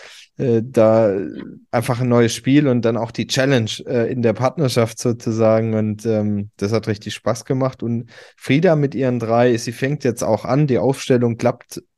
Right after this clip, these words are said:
so halbwegs, also wenn sie will, dann kriegt sie es hin, wenn sie nicht will, <laughs> dann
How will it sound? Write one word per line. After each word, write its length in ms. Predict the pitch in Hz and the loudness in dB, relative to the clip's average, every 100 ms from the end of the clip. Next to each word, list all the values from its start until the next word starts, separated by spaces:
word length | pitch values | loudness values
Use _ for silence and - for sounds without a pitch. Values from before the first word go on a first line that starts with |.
| - | -10
so 200 | - 107 | 0 2
halbwegs, 560 | 120 160 165 156 151 | 4 2 2 2 2
also 220 | - 110 120 | -4 -2 0
wenn 160 | 120 | 0
sie 220 | 117 117 | -2 -4
will, 380 | 123 165 208 208 | 2 4 4 2
dann 180 | 185 131 | -4 -10
kriegt 260 | 123 139 - | -8 -8 -6
sie 80 | 113 | -6
es 80 | |
hin, 280 | - 160 190 | -2 0 0
wenn 120 | 127 | -2
sie 100 | 120 | -2
nicht 240 | 117 135 - | -4 -6 -6
will, 420 | 113 113 143 127 | -4 -4 -6 -10
<laughs> 40 | - | -10
dann 260 | - 107 | -16 -16